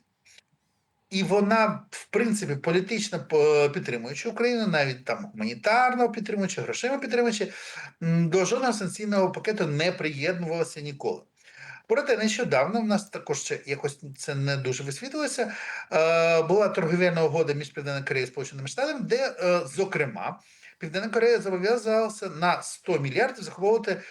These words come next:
американських енергоносіїв. І це також шлях до витіснення Росії з цього ринку.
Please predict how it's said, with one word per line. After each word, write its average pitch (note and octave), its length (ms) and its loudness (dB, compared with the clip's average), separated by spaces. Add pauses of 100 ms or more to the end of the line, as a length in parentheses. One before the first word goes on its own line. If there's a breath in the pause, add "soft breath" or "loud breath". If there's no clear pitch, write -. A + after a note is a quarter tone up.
(300 loud breath)
американських E3 720 0
енергоносіїв. D#3+ 760 -6 (380 loud breath)
І F#3 80 -4
це G3 220 -2
також G3 440 0
шлях D3+ 400 0
до D3 100 4
витіснення C#3 600 -2
Росії D3 280 -4
з C3+ 60 -14
цього C3+ 240 -4
ринку. - 280 -12